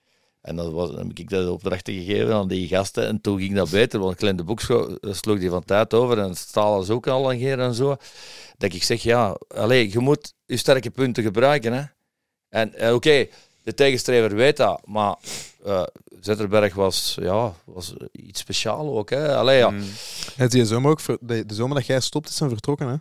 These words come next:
Speaker 1: Ja,
Speaker 3: Ja.
Speaker 1: ja, ja.
Speaker 3: Dat is
Speaker 1: Ja.
Speaker 3: toen mijn, eh,
Speaker 2: Olympiakos?
Speaker 3: Olympiakos, ja, dat was toen mijn laatste trui dat ik gekocht heb van Licht.
Speaker 2: Ja.
Speaker 3: En nooit in gespeeld, een officiële match.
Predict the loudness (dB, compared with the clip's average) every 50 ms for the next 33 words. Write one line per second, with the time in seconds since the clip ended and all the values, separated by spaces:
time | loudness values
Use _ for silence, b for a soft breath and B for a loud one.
0 | -8 -2 2 2 2 2 b b b b b _ -2 -2 -2 -2 -2 _ _ -10
1 | -8 -8 -8 B B B B B B B B -4 -4 -2 0 0 2 2 2 2
2 | 4 4 4 4 4 4 2 0 -2 -6 -8 -10 -10 -10 -14 -16 -18 -16 -18 -18
3 | -18 _ 2 4 4 4 6 4 4 4 4 4 4 2 4 4 4 4 6 6
4 | 4 4 2 2 4 4 4 4 4 2 2 0 -4 -8 -8 -6 -2 0 0 0
5 | 2 0 -2 0 0 -2 0 -2 -2 -2 -2 -2 -2 -4 -2 -2 -4 -6 -6 -6
6 | -6 -6 -6 -6 -8 -6 -4 -2 -2 -2 -4 -6 -10 -14 -12 -4 0 0 0 0
7 | -2 -6 -6 -6 -4 -2 0 0 0 0 -4 -4 -4 -4 -4 -2 -2 -2 -2 -2
8 | -4 -6 -6 -8 -14 -14